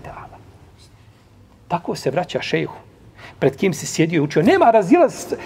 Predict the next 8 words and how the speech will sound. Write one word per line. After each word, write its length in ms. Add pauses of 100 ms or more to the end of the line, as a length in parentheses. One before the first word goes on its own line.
(100)
slagao 580
se, 140
ne, 100
od 240
uvijek 240
se 120
ljudi 180
razilaze, 460